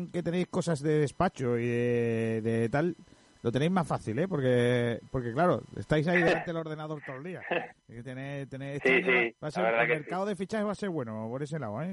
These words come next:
Speaker 1: Y
Speaker 2: Or-, ordenador, ordenador y teléfono, con eso es suficiente.
Speaker 1: Correcto, correcto. Oye, Mario, un abrazo muy fuerte, ¿eh?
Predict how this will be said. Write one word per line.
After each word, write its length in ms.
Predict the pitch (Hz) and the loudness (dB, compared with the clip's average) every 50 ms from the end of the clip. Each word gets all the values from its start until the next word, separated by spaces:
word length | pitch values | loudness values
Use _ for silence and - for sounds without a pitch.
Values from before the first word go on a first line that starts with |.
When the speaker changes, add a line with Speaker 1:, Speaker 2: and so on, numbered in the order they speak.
| 165 139 | -6 -6
Speaker 1:
Y 260 | 131 127 123 120 117 117 131 131 117 113 113 - - 113 101 - - | -4 -4 -2 -2 0 0 0 0 0 -2 -2 -4 -4 -6 -6 -2 2
Speaker 2:
Or-, 140 | 135 135 135 | 2 4 4
ordenador, 520 | 131 139 143 139 135 135 139 147 156 170 - - | 4 4 4 4 4 6 6 4 4 2 0 -4
ordenador 460 | 151 143 143 147 139 139 135 147 156 | -6 -2 -2 0 2 2 2 4 2
y 80 | 165 147 | 2 2
teléfono, 440 | 165 147 131 120 - - 110 104 101 104 - 139 - | 2 2 2 0 0 -4 -8 -10 -8 -8 -10 -10 -4
con 140 | - 123 117 | -2 0 2
eso 220 | 131 135 151 151 | 2 4 4 4
es 40 | 135 | 4
suficiente. 600 | 143 143 131 139 131 - 123 110 - _ _ - | 4 4 4 2 2 2 0 -2 -2 _ _ -6
Speaker 1:
Correcto, 540 | - 147 156 151 139 147 156 151 - - 139 | -2 2 2 2 2 2 0 0 0 -2 -2
correcto. 480 | 127 131 131 143 - - - 120 107 - - - - - - | -2 -2 -2 -2 -2 -2 -4 -6 -10 -10 -12 -18 -20 -6 -2
Oye, 200 | 170 170 170 175 | 0 0 2 2
Mario, 220 | 175 180 180 180 | 0 0 0 0
un 60 | 180 | 0
abrazo 280 | 190 185 190 190 156 190 | 0 0 0 0 -2 -2
muy 140 | 185 180 156 | -2 -2 -2
fuerte, 420 | - 180 160 147 151 143 151 185 | -2 -2 -2 -2 -2 -2 0 -2
¿eh? 60 | 214 | -2